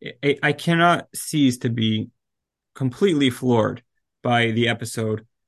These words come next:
that went down between Yeravam and Shlomo HaMelech.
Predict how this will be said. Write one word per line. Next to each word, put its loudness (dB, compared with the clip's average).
that 0
went 2
down 0
between -4
Yeravam 4
and -4
Shlomo 0
HaMelech. -2